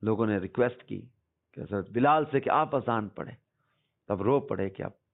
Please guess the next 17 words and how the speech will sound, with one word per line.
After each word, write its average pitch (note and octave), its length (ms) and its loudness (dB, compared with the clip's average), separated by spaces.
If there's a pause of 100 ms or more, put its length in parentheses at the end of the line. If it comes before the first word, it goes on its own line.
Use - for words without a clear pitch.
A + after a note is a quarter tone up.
(280)
اب A2+ 100 0
مجھ A2+ 220 0
سے B2+ 80 -2
پڑھی C3+ 280 2
نہیں G#2+ 160 -4
جائے - 220 -8
گی، - 160 -20 (640)
پہلے C3 160 4
میں C3 120 4
اذان D3 320 2
پڑھتا D3+ 280 0
تو F3 120 0
محبوب C#3+ 400 4
کی C#3 80 4
زیارت A#2+ 400 2
کرتا - 300 -6
تھا۔ - 140 -18